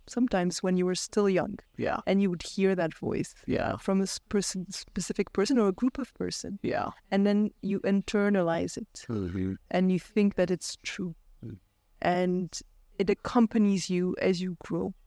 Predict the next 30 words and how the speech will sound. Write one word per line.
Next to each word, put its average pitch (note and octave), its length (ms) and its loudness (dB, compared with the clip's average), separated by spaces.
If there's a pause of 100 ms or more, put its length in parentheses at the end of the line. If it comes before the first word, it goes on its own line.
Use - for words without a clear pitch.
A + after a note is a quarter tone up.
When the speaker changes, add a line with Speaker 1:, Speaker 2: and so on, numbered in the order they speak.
(460)
Speaker 1:
So - 240 2
the G3 120 2
critical G#3+ 560 0
voice F#3+ 600 2
is F#3 340 2 (100)
there F#3 460 2 (540)
to F3+ 520 -2 (720)
kind A3 320 2
of F#3+ 200 0 (460)
push - 280 0
you A3 60 4
as G#3 160 6
if A#3 160 2
it's - 320 -6 (120)
helping G3 600 2
you F3 360 0 (380)
because F#3+ 360 4
it - 200 -2
wants G#3 320 2
you G#3+ 80 0
to - 100 -4
succeed, G3 800 0
but G3 140 0
in G3+ 180 4
the, F#3 260 0 (160)
it G3 140 0
is G3 220 -2
also G#3 320 0
very F#3+ 260 2
harsh. F3 540 -4